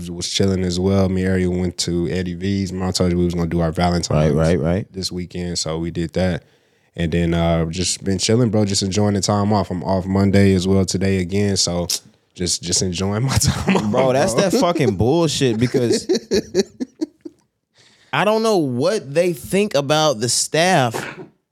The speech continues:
Speaker 2: I love the fact that we have all those breaks, but all of the days that are national holidays are professional days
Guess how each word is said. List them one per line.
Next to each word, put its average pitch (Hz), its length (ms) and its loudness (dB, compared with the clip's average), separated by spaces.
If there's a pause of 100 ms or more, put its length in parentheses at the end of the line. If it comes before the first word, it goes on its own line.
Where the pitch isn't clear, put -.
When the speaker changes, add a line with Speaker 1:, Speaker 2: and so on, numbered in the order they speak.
(320)
Speaker 2:
I 180 200 0
love 185 460 0
the 170 80 -2
fact 165 380 -2
that 143 100 0
we 151 160 0
have 151 240 0
all 156 460 0
those 143 280 0
breaks, 123 720 -2 (140)
but 131 440 -2
all 170 360 2
of 180 200 -2
the 165 80 0
days 156 640 0
that 135 300 0 (800)
are 143 140 2
national 139 640 0
holidays 165 840 0 (440)
are 127 100 2
professional 165 720 0
days 139 400 2